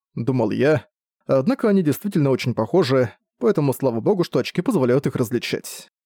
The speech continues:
"Может, я первый, с кем ты сегодня говоришь в школе?" Я кивнул. Если не считать разговора с Хадзуми во время пятого урока, который был вне школы,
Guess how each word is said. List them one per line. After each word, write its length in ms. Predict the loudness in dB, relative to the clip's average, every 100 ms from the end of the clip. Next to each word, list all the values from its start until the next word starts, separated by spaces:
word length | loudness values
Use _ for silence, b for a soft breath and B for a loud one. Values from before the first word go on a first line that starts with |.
| _ _ _ _ _
"Может, 360 | -4 0 0 2
я 140 | 0
первый, 320 | 2 2 2 0
с 40 |
кем 220 | 0 0
ты 140 | 2 0
сегодня 400 | 2 2 2 2
говоришь 320 | 2 2 -2
в 80 | -4
школе?" 500 | -2 -2 -2 -8 -14 _ _ _ _ _
Я 200 | -4 -2
кивнул. 540 | -2 0 2 4 2 -2 _ _ _ _ -6
Если 360 | -2 -2 -2
не 80 | -2
считать 240 | 0 -2
разговора 460 | -2 -2 0 0 0
с 80 | -2
Хадзуми 440 | -6 -2 0 2
во 120 | 2
время 240 | 0 0 0
пятого 320 | -2 0 2
урока, 520 | 2 2 2 2 0 _ _
который 280 | -4 0 2
был 200 | 2 2
вне 160 | 0
школы, 500 | -2 0 2 4 2